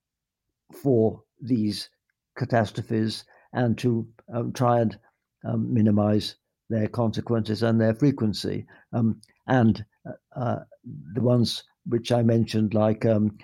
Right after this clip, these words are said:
misuse of biotech or cyber attacks, they are getting more frequent all the time. And so I think they are, should be higher on the agenda than they have been up till now.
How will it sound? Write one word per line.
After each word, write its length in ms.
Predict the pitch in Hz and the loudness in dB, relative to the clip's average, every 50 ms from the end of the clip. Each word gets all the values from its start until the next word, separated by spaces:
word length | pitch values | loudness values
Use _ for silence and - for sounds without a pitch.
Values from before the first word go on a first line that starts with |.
| - - | -10 -4
misuse 460 | 117 120 101 - - 110 113 107 - | -2 -2 0 0 2 2 2 2 2
of 100 | 117 110 | 0 0
biotech 960 | 101 98 117 117 117 110 107 110 110 107 - - _ - - 117 117 110 - 113 | 2 4 4 4 6 6 4 4 2 0 -2 -6 _ -6 -2 -2 0 0 -2 -2
or 380 | 110 110 110 107 107 107 107 - _ _ _ | -2 0 0 0 0 -2 -4 -6 _ _ _
cyber 380 | - - 117 117 113 104 113 110 | -6 -2 2 2 2 4 2 2
attacks, 420 | 107 - 117 120 120 117 - - - - - - - _ - | 2 2 2 0 0 0 -4 -8 -10 -12 -20 -20 -20 _ 0
they 180 | 139 131 127 131 | 4 6 6 8
are 120 | 131 127 | 6 6
getting 360 | 120 123 117 - 123 120 117 | 6 4 2 2 2 4 4
more 460 | 113 117 127 127 123 123 120 110 95 - _ _ - | 6 6 8 8 8 6 6 4 2 -2 _ _ 0
frequent 380 | 139 135 127 - 120 127 117 | 0 2 2 2 -2 -4 -4
all 280 | - - 120 123 120 113 | -2 0 0 2 2 2
the 80 | 113 | 0
time. 500 | 113 - 135 135 123 101 92 95 - - - _ _ _ _ _ _ _ _ _ - | 0 0 0 0 0 0 -2 -4 -6 -10 -14 _ _ _ _ _ _ _ _ _ -6
And 160 | 107 107 104 | -4 -4 -4
so 340 | - - 113 110 107 104 110 | -2 0 0 2 2 0 0
I 60 | 113 | -2
think 340 | 107 120 110 95 - - - _ _ - | -2 -2 -2 -2 -4 -8 -20 _ _ -8
they 160 | - 110 113 110 | -4 -2 0 0
are, 160 | 107 104 - _ _ _ _ _ _ _ | -2 -4 -6 _ _ _ _ _ _ _
should 220 | _ - - 120 95 | _ -2 -2 0 0
be 100 | 107 107 | 0 0
higher 320 | 92 110 117 117 113 113 | 2 4 4 4 4 4
on 100 | 110 107 | 4 4
the 120 | 107 107 107 | 2 2 2
agenda 600 | 104 95 113 110 104 101 92 98 104 101 95 - _ _ _ _ _ - | 2 2 2 2 2 2 0 0 -2 -2 -4 -8 _ _ _ _ _ -4
than 120 | 107 110 | -2 0
they 160 | 110 110 107 | 0 0 0
have 220 | 101 98 110 101 107 | 0 0 -2 -2 0
been 180 | 113 113 107 | -2 0 0
up 140 | 110 104 - | 0 -2 -2
till 140 | - 110 107 | -2 -2 0
now. 340 | 104 110 107 92 95 107 | 0 0 0 -2 -2 -6